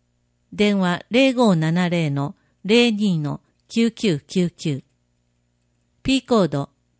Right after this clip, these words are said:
一一七の五四三。未就学児の入場はご遠慮ください。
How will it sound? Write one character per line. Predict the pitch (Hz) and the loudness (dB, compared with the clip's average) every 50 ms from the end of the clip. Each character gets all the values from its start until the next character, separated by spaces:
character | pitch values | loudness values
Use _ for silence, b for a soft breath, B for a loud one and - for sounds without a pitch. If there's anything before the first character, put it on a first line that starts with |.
| _ _ _ | _ _ _
一 | 220 208 - - 269 269 277 | -4 -4 -4 -4 -2 0 0
一 | 269 - - 202 175 | 0 -2 -2 -2 0
七 | 180 185 190 180 170 160 | 0 2 0 0 0 -2
の | 147 143 147 - - - | -2 -2 -4 -6 -6 -4
五 | - 202 226 226 | -2 0 2 2
四 | 214 214 196 175 147 135 | 2 2 0 0 -2 -4
三。 | - - - 147 147 147 - - _ _ _ _ _ _ _ _ _ _ _ _ _ _ _ _ _ _ _ _ _ _ _ _ _ _ _ _ _ _ _ _ _ _ - | -8 -8 -8 -6 -6 -8 -10 -14 _ _ _ _ _ _ _ _ _ _ _ _ _ _ _ _ _ _ _ _ _ _ _ _ _ _ _ _ _ _ _ _ _ _ -2
未 | 226 226 - - 285 285 | -2 -2 0 0 0 0
就 | 269 | 2
学 | 269 262 - - 247 | 0 -2 -2 -4 -2
児 | 220 202 175 | 0 0 2
の | 160 151 151 - - | 2 0 0 0 0
入 | 175 185 190 185 | 2 2 2 2
場 | 170 185 180 175 170 | 2 2 0 2 2
は | 170 170 - - - | 0 -2 -4 -4 -4
ご | - 180 | -2 -2
遠 | 180 175 170 | 0 0 0
慮 | 160 160 | -2 -2
く | - - | -4 -4
だ | 147 160 151 | -6 -6 -8
さ | - - 156 151 | -6 -6 -8 -8
い。 | 143 - | -8 -10